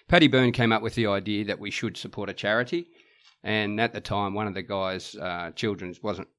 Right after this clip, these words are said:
wasn't very well. And so our chosen charity at the time was, um,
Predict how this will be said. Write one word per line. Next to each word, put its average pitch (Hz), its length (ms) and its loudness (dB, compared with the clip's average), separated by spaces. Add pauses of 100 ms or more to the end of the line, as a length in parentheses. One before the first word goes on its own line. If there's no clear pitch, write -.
(240)
wasn't 104 240 -6
very 98 180 -6
well. 123 420 -2
And 101 180 -10
so 98 440 -6
our 98 120 -4
chosen 117 340 0
charity 98 320 -4
at - 80 -12
the 90 60 -10
time 95 340 -6
was, 92 400 -8
um, 90 340 -6